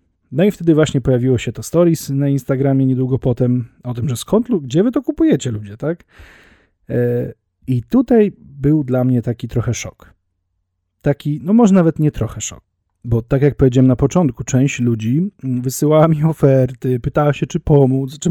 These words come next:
mają mi wysyłać linki, bo oni są gdzieś tam pozapisywani.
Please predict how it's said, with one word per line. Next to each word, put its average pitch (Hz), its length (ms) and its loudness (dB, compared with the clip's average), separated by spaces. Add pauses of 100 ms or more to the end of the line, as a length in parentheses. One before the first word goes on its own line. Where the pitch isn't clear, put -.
mają 156 140 4
mi 147 140 0
wysyłać 156 500 -2
linki, 147 360 -2
bo 131 100 -4
oni 131 100 0
są 139 200 -2
gdzieś 135 120 -4
tam 139 200 -6
pozapisywani. 127 960 -2